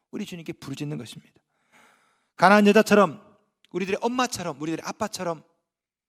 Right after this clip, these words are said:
가족을 위해 간절히 기도하십시오. 포기하지 말고 끈질기게 기도하십시오. 모든 걸 내려놓고 더 겸손하게 기도하시기 바랍니다. 여러분 가족에게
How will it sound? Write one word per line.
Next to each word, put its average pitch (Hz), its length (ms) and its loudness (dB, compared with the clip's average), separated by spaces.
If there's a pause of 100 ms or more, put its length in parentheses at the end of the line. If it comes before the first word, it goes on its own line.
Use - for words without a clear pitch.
(300)
가족을 175 360 -4
위해 160 120 -4
간절히 214 520 4
기도하십시오. 208 680 -6 (560)
포기하지 285 360 2
말고 269 200 2
끈질기게 302 520 2
기도하십시오. 262 640 2 (240)
모든 311 260 6
걸 302 120 4
내려놓고 302 720 6
더 202 80 -4
겸손하게 285 580 4
기도하시기 254 340 2
바랍니다. 240 640 6 (600)
여러분 302 320 6
가족에게 254 720 4